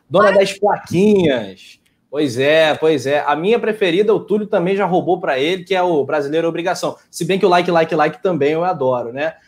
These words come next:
Mas, enfim, poeta Túlio, seu destaque inicial, você que não tava de branco, mas foi obrigado pela mesa, por maioria, porque isso aqui é democracia, a vestir branco na véspera do Réveillon. Fala, poeta.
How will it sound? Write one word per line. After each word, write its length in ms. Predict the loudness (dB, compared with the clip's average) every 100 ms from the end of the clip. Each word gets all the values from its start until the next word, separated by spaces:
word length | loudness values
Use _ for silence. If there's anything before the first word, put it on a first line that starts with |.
| _ -4
Mas, 220 | 0 2
enfim, 320 | 0 0 -4
poeta 340 | 2 2 2 0
Túlio, 240 | 2 0
seu 200 | 2 0
destaque 600 | 0 -6 -8 -10 -10 -18 _ -4
inicial, 720 | -2 0 0 -2 0 2 0
você 360 | -4 -6 -8
que 100 | -4
não 160 | -4 0
tava 240 | 2 2
de 80 | 0
branco, 380 | 0 -2 -2 -6 _ _ _
mas 160 | -14 -12
foi 140 | -6
obrigado 960 | -4 -4 -4 -4 0 2 0 -2 -4 -6 -10
pela 240 | -6 -4
mesa, 640 | -4 -4 -2 -4 -6 -12 -14 _
por 140 | -8 -4
maioria, 680 | 0 2 2 2 0 0 -2
porque 200 | -6 -8
isso 100 | -8
aqui 180 | -8
é 40 | -6
democracia, 680 | -4 -6 -8 -10 -8 -10 -10 _ -4
a 100 | 0
vestir 420 | -2 0 0 2
branco 360 | 2 0 0
na 120 | -6 -4
véspera 380 | -4 -4 -8
do 80 | -8
Réveillon. 400 | -6 -4 -4 -4
Fala, 200 | -2 -4
poeta. 500 | -2 -2 -2 -4 -18